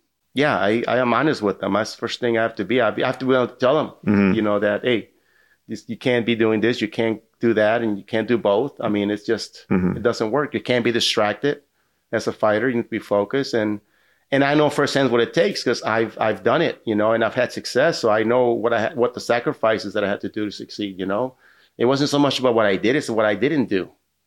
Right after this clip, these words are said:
Speaker 1: to
Speaker 2: Mm.
Speaker 1: get me to where I'm at, you know, 'cause what I did was crazy.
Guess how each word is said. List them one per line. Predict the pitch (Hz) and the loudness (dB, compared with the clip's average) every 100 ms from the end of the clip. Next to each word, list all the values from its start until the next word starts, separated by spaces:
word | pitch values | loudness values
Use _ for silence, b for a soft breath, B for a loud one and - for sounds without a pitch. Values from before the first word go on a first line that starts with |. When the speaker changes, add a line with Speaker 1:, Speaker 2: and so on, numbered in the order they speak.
| _ 113 | _ 0
Speaker 1:
to | |
Speaker 2:
Mm. | 95 | 2
Speaker 1:
get | 110 104 | 2 0
me | 98 | -2
to | 110 | -2
where | 104 | 0
I'm | 98 98 | 0 0
at, | 95 - | -4 -4
you | 104 | -2
know, | 98 113 | 0 0
'cause | 120 104 | -2 -4
what | 107 101 | -2 0
I | 127 | 0
did | 135 | 0
was | 113 - | -2 0
crazy. | 127 135 - - | 0 0 0 -10